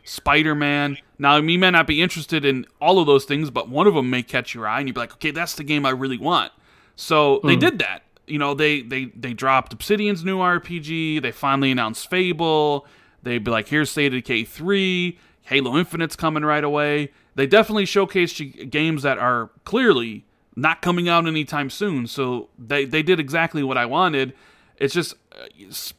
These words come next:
Speaker 1: I kind of wish the trailers were a little bit longer or maybe showed a little bit, uh, uh, uh, more gameplay. But that's kinda
Speaker 2: Yeah.
Speaker 1: why, like, I gave it an eight, 'cause it's like, all right, I know, like, I'm, I,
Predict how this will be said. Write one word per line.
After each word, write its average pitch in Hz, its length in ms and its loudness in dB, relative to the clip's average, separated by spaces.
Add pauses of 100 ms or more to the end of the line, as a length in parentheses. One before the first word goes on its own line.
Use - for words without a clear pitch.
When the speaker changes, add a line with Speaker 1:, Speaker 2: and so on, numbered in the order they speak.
(140)
Speaker 1:
I 143 280 -2
kind 208 260 2
of 180 120 0
wish 202 240 8
the 147 160 -4 (100)
trailers 180 440 2
were 180 120 -2
a - 20 0
little 180 160 2
bit 160 140 0
longer 202 560 2 (260)
or 147 540 4
maybe 160 220 -2
showed 160 260 0
a 151 40 0
little 156 220 0
bit, 147 240 -2
uh, 151 60 0
uh, 127 640 0 (120)
uh, 110 220 -10
more 127 260 -4
gameplay. 185 680 -4 (420)
But - 80 -4
that's 240 200 0
kinda 226 240 2
Speaker 2:
Yeah. 202 40 4
Speaker 1:
why, 196 220 4
like, 165 320 0
I 147 380 0
gave 143 260 -2
it - 20 0
an 139 80 -2
eight, 190 240 -2
'cause 139 140 -10
it's 131 120 -12
like, 127 220 -4
all 151 80 0
right, 160 240 2
I 131 140 -4
know, 156 480 2 (400)
like, 202 180 4
I'm, 233 260 4
I, 185 140 2